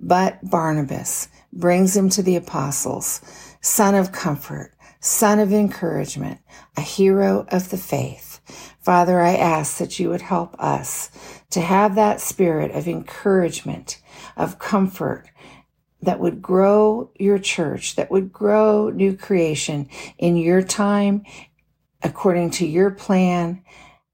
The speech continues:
Bring people, Lord, in, um, into our lives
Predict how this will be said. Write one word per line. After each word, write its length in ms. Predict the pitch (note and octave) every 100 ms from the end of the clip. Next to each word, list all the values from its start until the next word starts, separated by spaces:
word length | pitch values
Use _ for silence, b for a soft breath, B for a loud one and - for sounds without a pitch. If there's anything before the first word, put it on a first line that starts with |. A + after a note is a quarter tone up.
| _ _ _ _ - -
Bring 420 | F#3 G3+ A3+ A3
people, 560 | - F#3+ - D#3 D3 -
Lord, 420 | D#3+ D3+ D3+ D#3
in, 500 | - F#3+ F#3+ F#3+ F#3+ B B B B _ -
um, 520 | E3+ D#3 - - D3+ _ _ _ _ _ -
into 320 | G3 G#3 G#3+
our 180 | A3+ G#3+
lives 640 | F#3 E3+ D#3 D#3 D#3 -